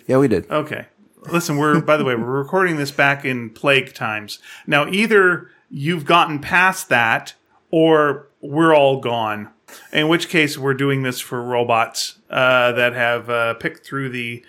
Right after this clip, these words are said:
Speaker 2: bones of civilization and are going, "What was this, uh, world that preceded, uh, this?" And, uh, to our robots that succeeded us, uh,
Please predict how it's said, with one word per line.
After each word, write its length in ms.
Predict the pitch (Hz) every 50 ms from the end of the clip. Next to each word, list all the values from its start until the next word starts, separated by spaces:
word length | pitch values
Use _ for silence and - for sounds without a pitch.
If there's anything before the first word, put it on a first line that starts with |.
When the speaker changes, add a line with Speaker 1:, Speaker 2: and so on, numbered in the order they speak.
| - - _ -
Speaker 2:
bones 300 | 151 143 139 135 135 123
of 140 | 123 117
civilization 680 | - - 131 120 123 123 110 123 123 123 117 - - 123
and 220 | 117 117 113 113
are 80 | 117 110
going, 320 | 120 120 120 120 117 117
"What 240 | 135 165 175 175 151
was 560 | 139 143 151 156 156 151 143 135 127 127 117
this, 400 | 131 127 123 - - - - - _ _ _ _ _ -
uh, 260 | - 135 131 131 127 123
world 540 | 127 147 160 160 160 156 139 131 120 117 - - _ -
that 240 | 135 139 131 135
preceded, 580 | - - 131 - - 151 147 135 123 117 117 - _ _ _ _ _ -
uh, 260 | - 139 127 120 120
this?" 240 | 117 123 120 120 - - - - - - -
And, 380 | - 123 127 127 123 120 120 127
uh, 240 | 123 120 120 120 120 -
to 180 | - 170 156 147
our 160 | 143 143 139
robots 640 | 135 135 135 135 127 135 135 131 127 127 - - -
that 260 | - 127 123 120 -
succeeded 600 | - - - 131 - - - 131 123 123 123 120
us, 260 | 117 117 113 - -
uh, 640 | - - - 123 123 123 120 117 117 117 117 120